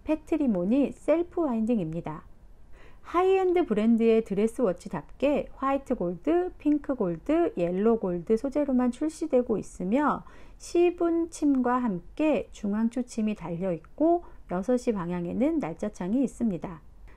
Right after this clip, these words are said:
사파이어 크리스털 백케이스를 통해서 제네바 인증을 받은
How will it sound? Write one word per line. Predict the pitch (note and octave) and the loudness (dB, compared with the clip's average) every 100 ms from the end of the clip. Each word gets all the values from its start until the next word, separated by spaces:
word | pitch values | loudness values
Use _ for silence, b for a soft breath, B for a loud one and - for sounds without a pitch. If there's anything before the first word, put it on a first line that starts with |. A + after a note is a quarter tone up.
| b | b
사파이어 | - F4 - F#4+ F4+ F4 | -2 -2 0 0 4 2
크리스털 | F4 F4 F4 D#4+ D#4 | 2 0 2 0 0
백케이스를 | E4 - E4+ D#4+ C#4 C4 | -4 -2 -4 -2 -4 -4
통해서 | - C4+ G#3+ G3 D4+ F#3 - - | 0 0 0 0 0 0 -4 -10
제네바 | F#3 F#3 A3+ A#3 A#3 | -6 0 0 2 0
인증을 | F3 G#3+ G#3 F#3+ | -2 -4 -4 -4
받은 | D#3 - C#4 C4+ | -10 -2 2 2